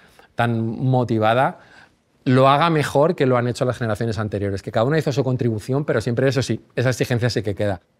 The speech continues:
O ese compromiso tenemos que ser capaz de, de llegar a, hacia él. Los derechos, al final, la Convención de los Derechos del Niño se, se engloba en cuatro grandes cuestiones. La primera es la de la no discriminación.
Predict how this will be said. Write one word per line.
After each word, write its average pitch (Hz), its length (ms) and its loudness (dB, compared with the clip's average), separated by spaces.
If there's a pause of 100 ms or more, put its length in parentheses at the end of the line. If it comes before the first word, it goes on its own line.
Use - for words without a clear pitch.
(1080)
O 120 120 4
ese 120 160 2
compromiso 120 460 0
tenemos 110 320 -2
que 104 80 -6
ser 101 180 -6
capaz 98 400 -4 (480)
de, 101 440 -2
de 98 160 -2
llegar 95 260 0
a, 95 140 -2
hacia 95 420 -10
él. 90 140 -10 (720)
Los 135 180 2
derechos, 151 260 4
al 180 100 0
final, 165 280 2
la 170 80 4
Convención 143 460 0
de 156 40 0
los 151 120 2
Derechos 131 140 -2
del 139 100 0
Niño 135 120 0
se, 131 240 -4
se 113 400 -2
engloba 113 360 0
en 131 80 -2
cuatro 120 300 0
grandes 113 280 -2
cuestiones. 123 460 -6
La 120 140 0
primera 139 360 2
es 165 80 0
la 156 120 2
de 135 60 2
la 120 100 0
no 135 120 -2
discriminación. 104 800 -6